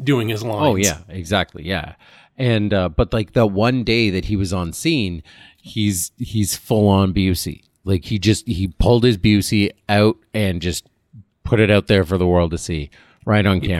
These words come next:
Speaker 1: pulled the Busey out and did a helicopter with it. And
Speaker 2: Yeah. Oh man, like, oh, did he ever? And it was great. It's so great. And, like,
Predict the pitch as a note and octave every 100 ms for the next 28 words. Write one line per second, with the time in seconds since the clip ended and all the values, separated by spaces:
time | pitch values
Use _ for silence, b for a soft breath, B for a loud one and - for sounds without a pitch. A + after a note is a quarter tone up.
0 | D3+ C#3 C#3 D3 E3+ D#3+ E3 C#3+ C3+ B2
1 | D3 C#3+ - D3+ D3 C#3+ D3+ D3+ D3+ C3+
2 | B2+ G#2+ G2 - A2+ A2 G2+ G#2+ G2 F#2+
3 | E2+ F2 E2+ - B2 A2 G#2 G2+ F2+ G2+
4 | F2 G2 F#2 E2+ E2+ F#2+ F#2+ F2 E2+ G2
5 | F#2+ E2+ - G#2 E2+ - A#2+ G2+ E2 F#2
6 | E2+ - - F#2+ F#2 F2+ F2+